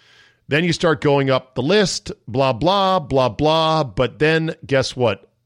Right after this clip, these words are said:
The neck fleece had a droplet transmission rate of a hundred and ten percent. So in other words, it transmitted more droplets than just not wearing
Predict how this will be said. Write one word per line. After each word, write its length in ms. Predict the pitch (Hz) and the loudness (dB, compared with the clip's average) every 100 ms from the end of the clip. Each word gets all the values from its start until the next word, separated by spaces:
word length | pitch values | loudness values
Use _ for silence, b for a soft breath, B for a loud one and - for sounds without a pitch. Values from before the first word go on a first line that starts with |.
| 113 | -8
The 160 | 120 | -6
neck 320 | 120 156 196 | -2 -2 -2
fleece 580 | - 120 113 104 - - - | -6 -4 -4 -4 -8 -16 -8
had 180 | 117 120 | -4 0
a 300 | 113 110 - _ _ | 0 -2 -8 _ _
droplet 600 | - 139 175 196 214 208 | -4 -2 0 0 -2 -2
transmission 720 | - 180 170 117 143 135 117 104 | -8 -4 -4 -4 -4 -4 -4 -6
rate 300 | 92 90 - _ _ _ _ _ _ _ _ _ _ _ _ - | -6 -8 -14 _ _ _ _ _ _ _ _ _ _ _ _ -4
of 140 | 123 | -2
a 80 | 123 | -2
hundred 560 | - 160 160 - - | 0 -2 -2 -2 -2
and 160 | 269 - | -4 -8
ten 380 | - 370 294 269 | -4 -4 -4 -6
percent. 840 | 330 320 - - - 190 160 - - _ _ _ _ _ _ _ - B B B B | -2 -2 -2 -4 -2 -2 -4 -10 -20 _ _ _ _ _ _ _ -18 B B B B
So 200 | - 175 | -2 0
in 60 | 185 | 2
other 160 | 240 | 4
words, 420 | 208 175 160 151 - _ _ _ _ _ _ _ _ _ _ - | 4 2 0 -4 -14 _ _ _ _ _ _ _ _ _ _ -6
it 220 | 170 175 | -6 -4
transmitted 720 | - 196 196 143 175 190 175 | -2 0 0 -2 0 0 0
more 420 | 165 175 214 330 311 | -2 -2 2 2 2
droplets 800 | 156 127 101 117 131 - - - _ _ _ _ _ _ | 2 0 0 -4 -6 -8 -14 -16 _ _ _ _ _ _
than 260 | 127 160 156 | -2 -2 0
just 320 | 143 160 - | 0 0 -2
not 380 | 139 131 - - | -2 -2 -2 -6
wearing 460 | 110 117 107 107 | 0 0 0 -4